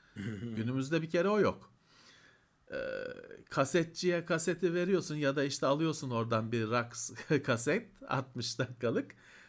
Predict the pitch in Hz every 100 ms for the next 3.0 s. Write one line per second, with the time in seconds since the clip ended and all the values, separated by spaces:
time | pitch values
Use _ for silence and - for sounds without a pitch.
0 | - 131 160 170 190 - 214 214 170 139
1 | 127 123 120 120 131 208 240 247 _ -
2 | 147 139 151 151 147 147 147 139 123 92